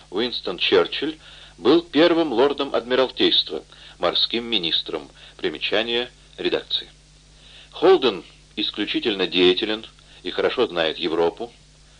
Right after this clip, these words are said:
Что касается Ллойд Джорджа, то его пацифизм — общепризнанный факт.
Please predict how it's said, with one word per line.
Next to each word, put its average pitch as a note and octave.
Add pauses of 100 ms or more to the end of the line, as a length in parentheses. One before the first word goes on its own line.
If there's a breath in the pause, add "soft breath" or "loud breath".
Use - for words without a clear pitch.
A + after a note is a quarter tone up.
(220 soft breath)
Что E3+
касается A2
Ллойд G2+
Джорджа, F3+ (460 loud breath)
то A#2
его A#2+
пацифизм — - (200)
общепризнанный F#2+
факт. -